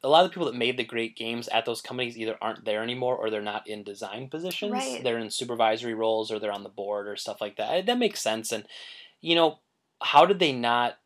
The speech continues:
Speaker 1: continue on that culture of excellence, I guess, which is really surprising for me for Japanese companies because they're supposed to be known for that sort of thing. So that's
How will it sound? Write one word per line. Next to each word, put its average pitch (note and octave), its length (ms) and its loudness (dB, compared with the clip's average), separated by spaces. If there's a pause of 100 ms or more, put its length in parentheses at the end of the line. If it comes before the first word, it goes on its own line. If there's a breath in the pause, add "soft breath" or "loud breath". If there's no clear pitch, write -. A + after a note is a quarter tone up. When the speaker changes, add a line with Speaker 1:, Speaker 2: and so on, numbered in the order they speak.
Speaker 1:
continue C3 460 -4
on A#2 200 2
that G#2+ 200 -6
culture D3 600 -2
of A2+ 180 -2
excellence, D3+ 720 -4
I D3+ 120 2
guess, F3+ 460 0
which E3 200 0
is D#3+ 140 0
really G#3+ 160 6
surprising C#3+ 400 4
for C3+ 60 -6
me B2+ 60 -6
for A#2+ 140 -10
Japanese A2+ 520 -2
companies A2 440 -8
because G#2+ 300 -8
they're G#2+ 100 -6
supposed A2 300 -6
to A2+ 60 -12
be G#2 60 -10
known G#2+ 260 -6
for C3 100 -6
that B2+ 160 -2
sort C3 200 -2
of C#3 100 -6
thing. D#3 260 -4 (560 loud breath)
So B3 200 4
that's - 640 -2